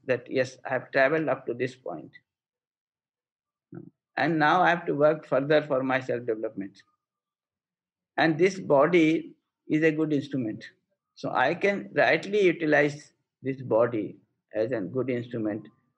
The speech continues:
for my further development. So the best thing to do now is to start becoming aware of the self, start becoming aware of the purpose of the self,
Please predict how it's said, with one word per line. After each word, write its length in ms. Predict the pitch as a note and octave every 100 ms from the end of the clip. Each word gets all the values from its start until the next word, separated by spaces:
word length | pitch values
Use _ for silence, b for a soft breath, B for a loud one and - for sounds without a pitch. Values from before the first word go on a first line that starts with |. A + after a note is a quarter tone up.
| _ _
for 200 | C#3+ D3
my 180 | C#3+ C#3
further 320 | C3 A#2+ A#2+
development. 520 | A#2 A2 A2 - - - _ _ _ _ _ _
So 220 | - F#3
the 120 | D3+
best 280 | C#3+ F#3 G#3+
thing 200 | - A#3
to 100 | A3+
do 260 | F3+ F#3+ G3
now 520 | E3+ E3 F#3 F#3 - _ _ _ _ _ _ -
is 160 | D#3+
to 120 | -
start 380 | E3 - E3+ E3+
becoming 460 | D#3+ D#3+ D3+ D#3 C#3+
aware 340 | B2 C3 C#3
of 160 | C#3 C3+
the 80 | B2
self, 360 | - G#2+ B2+ - _ _ _ _ _ _ _ _ _ _ _ _ _
start 340 | B2 D3 G#2+
becoming 420 | C3 B2 B2+ C3+
aware 240 | A#2 A#2+ B2+
of 120 | A#2+
the 80 | B2
purpose 440 | - A#2+ - A2+
of 140 | G#2 E2+
the 80 |
self, 320 | G#2+ - D#2